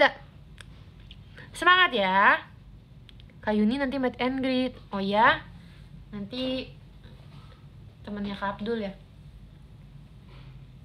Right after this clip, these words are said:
Semangat Gen dua belas. Jaga kesehatan. Tetap bugar. Semangat. Nggak usah diet. Kalian akan kurus ketika masuk J K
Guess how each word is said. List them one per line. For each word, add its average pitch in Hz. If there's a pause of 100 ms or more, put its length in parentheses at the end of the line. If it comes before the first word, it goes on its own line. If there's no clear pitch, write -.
(720)
Semangat 226
Gen 202
dua 196
belas. 202 (1400)
Jaga 196
kesehatan. 240 (720)
Tetap 208
bugar. 254 (1700)
Semangat. 101 (960)
Nggak 202
usah 202
diet. 196 (1400)
Kalian 208
akan 202
kurus 220
ketika 202
masuk 190
J 180
K -